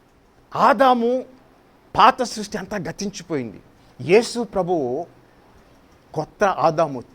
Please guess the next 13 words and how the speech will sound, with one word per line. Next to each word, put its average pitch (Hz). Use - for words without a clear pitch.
చివరి 196
ఆదాము. 143
ఆయన 156
ఏం 190
చేశాడంటే 151
ఒక 143
నూతన 185
సృష్టిని 170
బయటికి 147
తీసుకొస్తున్నాడు. 123
చనిపోయాడు, 175
పాతి 202
పెట్టబడ్డాడు. 131